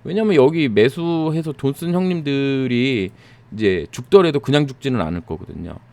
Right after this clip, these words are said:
그래서 일단 시세 초입 구간이라고 보고, 어, 홀딩하는 게 맞겠다. 그리고 본전 오면 일단 미련 없이 한번 던져라. 예, 이거, 이 종목 물어보신 분은, 예, 그렇게 하시면 되고, 신규 접근하시는 분들에 한해서는,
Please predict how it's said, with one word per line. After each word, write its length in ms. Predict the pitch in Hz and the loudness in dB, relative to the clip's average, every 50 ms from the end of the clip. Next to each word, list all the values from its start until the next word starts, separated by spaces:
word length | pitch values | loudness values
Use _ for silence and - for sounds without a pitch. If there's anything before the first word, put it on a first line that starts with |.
| - - - - - - _ _ | -20 -20 -20 -20 -20 -20 _ _
그래서 320 | - 117 117 139 135 - - | -6 -4 -2 -2 -2 -2 -2
일단 280 | 139 160 - 160 160 151 | -6 -4 -2 -2 -2 -2
시세 300 | - - 220 208 220 202 | -2 -4 2 2 2 2
초입 400 | 214 - - 285 285 269 - - | 2 0 -4 -4 -4 -4 -6 -8
구간이라고 540 | 240 214 220 208 196 180 160 156 139 139 | -2 2 2 2 2 2 0 0 -2 -2
보고, 680 | 135 - - 117 110 117 151 180 202 220 233 233 233 226 - _ _ _ _ _ _ - - _ _ _ _ | -4 -4 -6 -6 -4 2 4 4 6 6 4 2 0 -2 -8 _ _ _ _ _ _ -20 -20 _ _ _ _
어, 160 | - - 151 - - | -14 -12 -12 -4 -2
홀딩하는 520 | 220 226 220 202 214 208 190 233 247 247 | -2 -2 0 0 0 0 2 2 2 2
게 100 | 226 214 | 2 0
맞겠다. 840 | 160 107 92 - - 151 - - - 92 85 82 85 85 82 82 92 - | 0 -2 -4 -6 -6 -6 -4 -2 -2 -2 0 -2 -4 -6 -8 -10 -12 -8
그리고 480 | - - 139 139 139 165 196 226 240 - _ _ _ - | -4 -2 -2 0 2 2 2 2 2 -2 _ _ _ 0
본전 380 | - 143 165 175 196 262 190 | 4 4 6 8 10 10 10
오면 300 | 147 120 120 156 170 165 | 8 6 6 6 4 4
일단 300 | 156 175 180 - 185 139 | 2 2 4 4 4 4
미련 260 | 117 113 135 170 170 | 4 4 4 6 4
없이 200 | 160 147 - - | 4 2 0 -2
한번 240 | 151 165 175 160 151 123 | -2 -2 -2 -2 -2 -2
던져라. 560 | 123 107 104 113 120 113 87 82 73 95 - - _ _ - - - _ _ _ - | -2 0 0 2 2 2 0 0 -4 -6 -10 -18 _ _ -20 -20 -20 _ _ _ -10
예, 200 | 90 82 67 62 - - | -10 -10 -10 -12 -14 -4
이거, 260 | - 131 139 143 147 | -2 2 6 6 6
이 520 | 127 113 123 151 160 160 160 156 151 139 127 | 6 6 4 2 2 2 2 0 0 -2 -2
종목 320 | - 135 120 120 120 110 95 | 0 2 2 4 4 2 0
물어보신 560 | 90 104 127 151 147 139 135 123 - 127 104 | 0 0 0 0 0 0 -2 -4 -4 -6 -4
분은, 580 | 101 101 101 110 139 151 - 101 101 113 - - _ | -2 -2 -4 -4 -6 -8 -8 -8 -8 -8 -10 -12 _
예, 160 | - 87 90 | -8 -8 -8
그렇게 360 | 85 - - 117 117 - 147 | -8 -6 -8 -8 -8 -6 -6
하시면 240 | 147 139 147 147 135 | -8 -6 -6 -8 -8
되고, 400 | - 98 90 90 131 127 110 104 - - - - _ | -6 -6 -6 -4 -2 -4 -4 -6 -8 -16 -20 -20 _
신규 340 | - - 302 294 302 294 285 | -6 -4 -2 0 0 2 2
접근하시는 720 | 269 247 - - 233 226 220 208 180 196 202 190 180 175 | 2 2 2 2 2 4 4 4 4 2 2 2 0 -2
분들에 800 | 147 131 123 120 131 135 131 131 127 127 127 123 123 127 123 127 | -2 -2 -2 -2 0 0 0 2 2 0 0 0 2 2 2 2
한해서는, 800 | 135 135 170 208 220 202 151 139 120 135 151 143 123 104 90 87 | 0 0 0 0 0 0 0 0 -2 -2 -2 -2 -2 -2 -4 -6